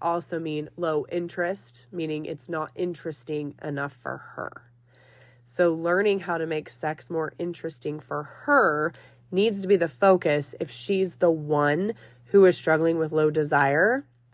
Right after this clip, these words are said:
then she's the one who needs to be catered to in the relationship. She's the one that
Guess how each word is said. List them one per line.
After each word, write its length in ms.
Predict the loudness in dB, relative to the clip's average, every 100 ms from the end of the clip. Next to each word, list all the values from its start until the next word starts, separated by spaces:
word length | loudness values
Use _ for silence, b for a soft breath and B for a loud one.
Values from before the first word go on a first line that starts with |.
| b b b _
then 440 | 2 4 4 2 -6 _
she's 500 | -12 -6 -4 -2 0
the 100 | 0
one 220 | 2 2
who 100 | 0
needs 220 | -4 -4 -6
to 60 |
be 100 | -8
catered 440 | -6 -2 -2 -2 -4
to 360 | -8 -8 -10 -16 _
in 120 | -4 -2
the 60 |
relationship. 880 | 0 -2 -6 -10 -14 -10 -8 -10 -12 b b b
She's 400 | -16 -2 0 0
the 140 | 0 2
one 420 | 2 0 -2 -4
that 560 | 0 0 -2 -6 -14